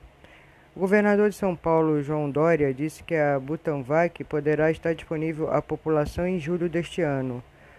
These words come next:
Horas depois, o ministro da Ciência e Tecnologia, Marcos Pontes, convocou entrevistas pressas para anunciar a Versamune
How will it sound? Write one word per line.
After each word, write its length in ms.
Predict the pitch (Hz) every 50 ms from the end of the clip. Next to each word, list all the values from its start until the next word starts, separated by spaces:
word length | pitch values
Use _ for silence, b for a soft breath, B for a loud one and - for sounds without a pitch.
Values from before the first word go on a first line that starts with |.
| B B B
Horas 280 | 147 156 160 165 156
depois, 520 | 151 160 160 160 - 165 170 175 185 196 175
o 80 | 190
ministro 400 | 185 170 160 156 160 160 - -
da 140 | 151 156 160
Ciência 420 | 156 - - 160 160 160 156 - 160
e 40 |
Tecnologia, 840 | 151 - - 143 - 156 151 151 151 156 156 151 135 151 170 170 170
Marcos 400 | 160 151 147 147 151 - - -
Pontes, 540 | - - - 175 180 185 190 - - - B B B B B B B
convocou 480 | B - 185 170 175 180 165 165 180 175
entrevistas 720 | 175 175 180 165 165 160 147 160 170 147 - 180 170 -
pressas 500 | - - 156 160 165 170 165 - 180 -
para 240 | - - 175 170 170
anunciar 500 | 170 170 165 - - 165 160 156 160 156
a 360 | 160 160 156 151 139 135 131
Versamune 880 | 127 143 160 165 156 - - 170 151 147 151 160 165 160 156 143 135